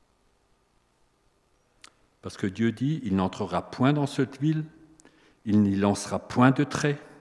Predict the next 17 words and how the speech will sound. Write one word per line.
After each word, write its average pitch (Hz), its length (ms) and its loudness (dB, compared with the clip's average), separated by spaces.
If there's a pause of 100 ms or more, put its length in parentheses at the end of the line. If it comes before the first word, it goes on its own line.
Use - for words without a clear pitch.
(600)
il 107 180 4
ne 104 80 2
lui 98 220 -2
présentera 104 600 -4
point 143 200 6
de 151 100 4
bouclier, 151 560 -2 (340)
il 104 200 2
ne 101 80 2
l'é-, 98 480 -4
il 107 340 4
n'élèvera 117 720 4
pas 156 140 4
de 143 80 2
retranchement 127 680 0
contre - 320 -6
elle. 82 160 -6